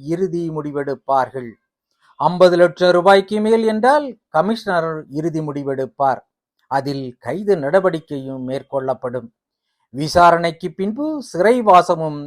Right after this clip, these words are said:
அனுபவிக்க வேண்டியது இருக்கும். வெளிநாடுகளிலிருந்து தங்கத்தினை பில்லுடன் வாங்கி வருவதால்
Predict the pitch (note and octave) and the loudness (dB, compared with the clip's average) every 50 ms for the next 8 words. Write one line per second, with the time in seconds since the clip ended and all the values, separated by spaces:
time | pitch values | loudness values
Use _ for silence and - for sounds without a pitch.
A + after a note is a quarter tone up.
0 | - _ - B2+ C#3 E3+ F#3 G#3 G3+ G3 F#3 F3 - - E3 D3 C#3+ C#3+ C#3+ C#3 | -14 _ -10 -8 -8 -4 0 2 2 2 2 -2 -4 -4 -4 -2 -2 -4 -6 -6
1 | C3 C3+ C3+ A#2 B2+ B2+ B2+ A#2+ A#2 _ C3+ B2 A#2 - _ _ _ _ _ _ | -6 -6 -6 -6 -6 -6 -6 -8 -10 _ -12 -14 -14 -14 _ _ _ _ _ _
2 | _ _ _ _ _ _ _ _ - A#2 C#3+ D#3+ F3 F3 F#3 F3+ F3 F3 F3 E3 | _ _ _ _ _ _ _ _ -8 -4 -2 0 0 2 4 6 6 6 6 4
3 | E3+ E3+ F3 F3 E3+ F3+ F3+ F3 F#3 F#3 G3+ C4 C#4+ D4+ C#4+ B3 - _ D#3+ E3 | 2 2 0 0 2 2 2 2 0 0 0 -2 -2 -2 -2 -6 -4 _ -2 -2
4 | G3 G#3 A3+ G#3 G3+ - G3 F#3 F3+ F3 E3 D3 C3 C#3 E3 G#3 A#3+ B3+ A#3+ A#3 | 0 2 0 0 0 0 -2 -2 -2 -4 -6 -8 -6 -4 -4 0 2 2 4 4
5 | A3 G3 F3 D#3 D#3+ E3 F#3+ G#3+ G3 G3 F3 F3+ F3 E3 D#3 D#3+ D#3+ F3+ F#3+ G3 | 2 0 2 4 4 4 4 4 0 -2 0 0 0 0 0 0 0 2 0 0
6 | G#3 | -2